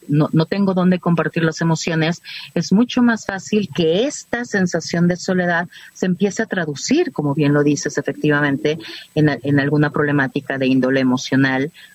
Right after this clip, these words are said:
mucho más severa, como puede ser un trastorno de ansiedad, como puede ser un trastorno depresivo, o como, como el tema que vamos a tocar el día de hoy, como en una ideación suicida,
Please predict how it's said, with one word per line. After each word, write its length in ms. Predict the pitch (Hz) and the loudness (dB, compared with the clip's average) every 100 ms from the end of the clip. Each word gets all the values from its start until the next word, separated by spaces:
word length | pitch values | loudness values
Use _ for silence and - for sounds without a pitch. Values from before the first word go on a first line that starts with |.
| - | 0
mucho 320 | 127 - 127 | 2 2 2
más 180 | 127 - | 2 0
severa, 420 | 156 147 139 143 | -2 0 0 -2
como 260 | - 131 | -2 -2
puede 280 | 117 131 127 | 0 0 0
ser 520 | 131 - 131 131 127 143 - _ | -2 -2 0 2 0 -4 -18 _
un 120 | 131 | 0
trastorno 480 | 123 127 - 120 120 | 0 -2 -2 -2 0
de 60 | |
ansiedad, 580 | 113 - 120 135 151 156 - | -2 -2 0 0 0 -2 -2
como 180 | 123 | -4
puede 200 | 117 127 120 | -2 0 -2
ser 180 | 123 | 0
un 100 | 120 | 0
trastorno 460 | 120 117 - 117 120 | 0 -2 -4 -2 2
depresivo, 720 | 117 - 120 - 156 147 170 - - - | 0 0 -4 2 2 4 0 -4 -16 -2
o 420 | 160 165 202 247 - _ | 0 2 2 -2 -6 _
como, 340 | 135 123 120 | -2 0 0
como 320 | - 117 117 | 0 2 2
el 120 | 113 110 | 2 -2
tema 360 | 151 143 139 | -2 0 -2
que 160 | - 139 | -2 -2
vamos 280 | 127 127 139 | -2 -2 -2
a 40 | |
tocar 240 | 135 135 147 | -4 -4 -2
el 60 | |
día 140 | 151 156 | 0 2
de 120 | 165 | 2
hoy, 240 | 156 151 156 - - | 2 2 -2 -12 -12
como 460 | - 147 143 156 - | -4 0 2 2 0
en 160 | 139 139 | -2 0
una 260 | 139 147 | 2 2
ideación 580 | 143 139 127 - 143 131 | 2 0 -2 -2 0 0
suicida, 580 | 127 143 - 139 131 135 | 0 -4 0 0 2 -2